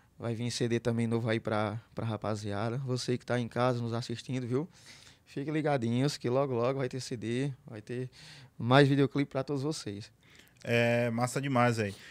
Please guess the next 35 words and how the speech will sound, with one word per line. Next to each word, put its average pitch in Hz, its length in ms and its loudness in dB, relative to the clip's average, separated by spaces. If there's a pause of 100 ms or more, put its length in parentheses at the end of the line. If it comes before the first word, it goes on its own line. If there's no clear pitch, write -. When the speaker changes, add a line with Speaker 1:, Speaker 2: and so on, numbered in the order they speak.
Speaker 2:
Então 202 220 4
é 226 100 8
isso, 190 120 4
Francisco. 156 280 4
Eu 127 60 6
gostaria 156 240 6
de - 20 -2
te 170 60 2
agradecer 151 440 2
por 143 80 -12
você, 151 280 4
é, 123 340 6 (160)
ter 143 160 4
vindo 139 220 2
aqui. 131 480 4 (280)
Eu 120 80 0
sei 139 140 2
que - 60 -8
seu 156 100 4
espaço, 139 380 2
seu, 147 180 -2
seu 147 160 -2
tempo 143 220 0
aqui 135 100 -4
em 139 60 -2
São 139 180 2
Paulo 131 200 2
é 135 60 4
corrido 127 360 0
com 123 40 -2
essa 123 200 0
turnê, 127 340 0
mas 143 320 0
se, 143 320 -4 (320)
é, 123 220 0